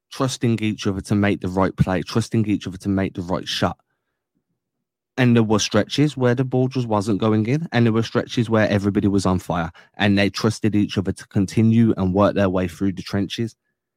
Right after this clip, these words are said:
They're going to need to rely on each other a lot over the next few games, especially as they get deeper into this road trip and legs start to get tired and guys are just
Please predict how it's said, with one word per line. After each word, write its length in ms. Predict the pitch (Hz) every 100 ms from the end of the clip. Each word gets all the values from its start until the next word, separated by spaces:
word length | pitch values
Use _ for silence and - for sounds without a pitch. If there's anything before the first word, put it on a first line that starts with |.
| _ _
They're 100 | 120
going 200 | 117 120
to 100 | 117
need 160 | 117 104
to 80 | 104
rely 240 | 98 92
on 100 | 92
each 180 | 90 -
other 200 | 90 87
a 40 |
lot 240 | 87 85 - _ -
over 180 | 92 87
the 100 | 90
next 220 | 90 -
few 180 | - 87
games, 340 | 87 87 85
especially 540 | - - 113 107 117 107
as 100 | 98
they 140 | 101
get 200 | 92 -
deeper 300 | 98 95 95
into 180 | 95 92
this 180 | 90 -
road 200 | 90 90
trip 260 | 117 107
and 180 | 98 87
legs 240 | 92 90 -
start 260 | 95 -
to 80 | -
get 160 | - -
tired 400 | 98 95 95 85
and 160 | 82
guys 340 | 87 92 92 85
are 40 |
just 300 | 78 87